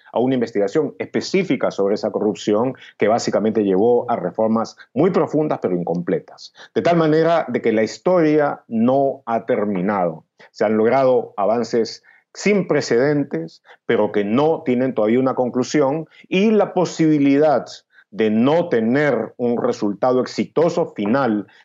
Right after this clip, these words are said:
que sirva para tener una sociedad mucho más limpia, desgraciadamente es posible. De la alerta, la capacidad que tengamos para seguir adelante, va a depender,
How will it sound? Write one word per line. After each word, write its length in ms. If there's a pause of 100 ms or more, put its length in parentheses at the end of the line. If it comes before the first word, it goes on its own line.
que 140
sirva 440
para 220
tener 380
una 180
sociedad 340
mucho 200
más 160
limpia, 460 (400)
desgraciadamente 1120
es 100
posible. 600 (420)
De 480
la 160
alerta, 540
la 120
capacidad 440
que 80
tengamos 720
para 200
seguir 400
adelante, 600 (300)
va 60
a 40
depender, 760